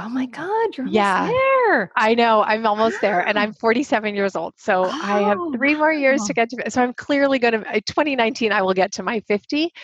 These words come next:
Speaker 2: And now I'm like, "You know what? Sixty-five by sixty-five. Like, I cannot let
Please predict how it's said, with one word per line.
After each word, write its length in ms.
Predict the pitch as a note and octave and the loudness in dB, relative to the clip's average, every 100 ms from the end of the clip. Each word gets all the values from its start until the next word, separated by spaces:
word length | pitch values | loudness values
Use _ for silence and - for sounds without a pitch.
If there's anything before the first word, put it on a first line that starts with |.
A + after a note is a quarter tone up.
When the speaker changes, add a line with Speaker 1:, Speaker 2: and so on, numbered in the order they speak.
| - - _ | -20 -20 _
Speaker 2:
And 120 | A3 A3+ | 0 2
now 180 | A#3 | 2
I'm 120 | B3 B3 | 2 2
like, 240 | A#3+ - | 0 2
"You 60 | D#4 | 0
know 120 | D4 | 2
what? 240 | C4 - | 2 0
Sixty-five 640 | - - - - A3+ C4 B3+ | -10 -12 -8 -8 0 0 2
by 120 | C4+ | 0
sixty-five. 640 | - C4 - A#3 G#3+ A3 G#3+ | 0 -6 -4 -4 -2 -2 -4
Like, 160 | G#3+ - | -6 -2
I 380 | G#3 A3 B3 B3 | 0 2 0 -2
cannot 640 | A#3+ A3+ G#3+ G3+ G3 G3+ - | -6 -4 -2 0 2 0 -2
let 220 | G3 F#3+ | -2 -2